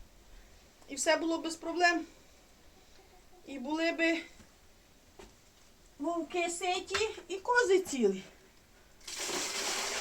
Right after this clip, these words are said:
Чи можна вім'я тепер їм підняти? Ні. Тепер не піднімете. Це вже все. Це ви скапарали кіз самі. Ніхто вам їх не скапарав, окрім вас.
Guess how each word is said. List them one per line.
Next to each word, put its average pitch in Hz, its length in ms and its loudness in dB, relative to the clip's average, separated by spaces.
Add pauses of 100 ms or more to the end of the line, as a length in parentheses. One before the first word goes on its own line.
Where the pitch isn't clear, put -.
(640)
Чи 311 80 2
можна 349 420 10
вім'я 381 340 10
тепер 339 340 10
їм 349 220 8
підняти? 269 680 2 (440)
Ні. 523 300 -2 (840)
Тепер 349 340 12
не 349 120 6
піднімете. 330 640 2 (340)
Це 285 120 6
вже 294 160 6
все. 285 320 4 (960)
Це 311 200 6
ви 359 260 4
скапарали 320 680 6
кіз 339 360 -2
самі. 269 360 0 (1000)
Ніхто 339 360 0
вам 294 200 2
їх 277 180 -4
не 277 120 -2
скапарав, 285 580 2
окрім 269 300 -8
вас. 208 380 -2